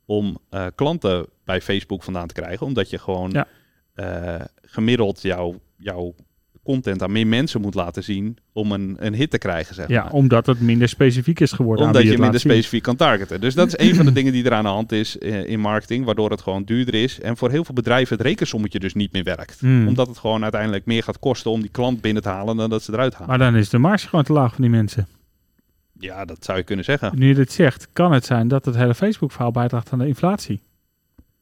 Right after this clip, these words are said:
Speaker 2: Dus dat zou zomaar kunnen.
Speaker 1: Dat zou
Speaker 2: Realiseer ik
Speaker 1: ja,
Speaker 2: me nu.
Speaker 1: nee, maar dat,
Speaker 2: <laughs>
Speaker 1: dat, dat, maar dat zou absoluut kunnen. Alleen de, de, ehm, het ding is wel dat,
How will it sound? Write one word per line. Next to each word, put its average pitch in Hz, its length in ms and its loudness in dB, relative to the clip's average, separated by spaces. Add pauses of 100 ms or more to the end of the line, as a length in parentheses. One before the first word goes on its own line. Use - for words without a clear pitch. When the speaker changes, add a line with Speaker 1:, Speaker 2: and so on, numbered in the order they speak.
(120)
Speaker 2:
Dus - 80 -18
dat 143 180 2
zou 120 120 2
zomaar 120 260 2
kunnen. 208 340 4 (500)
Speaker 1:
Dat 117 240 -2
zou 160 140 6
Speaker 2:
Realiseer 147 320 10
ik 135 80 6
Speaker 1:
ja, 131 140 4
Speaker 2:
me 123 60 8
nu. - 60 8
Speaker 1:
nee, 156 140 4
maar 123 100 6
dat, - 200 0
Speaker 2:
<laughs> 135 40 4
Speaker 1:
dat, 139 220 0
dat, 131 140 0
maar 143 140 2
dat 131 140 2
zou 107 120 0
absoluut 127 340 -2
kunnen. 151 240 0
Alleen 107 380 2
de, 104 320 -10 (100)
de, 98 440 -4
ehm, 101 340 -14 (1200)
het 104 180 -6
ding 147 160 4
is 113 100 2
wel 135 220 4
dat, 117 220 0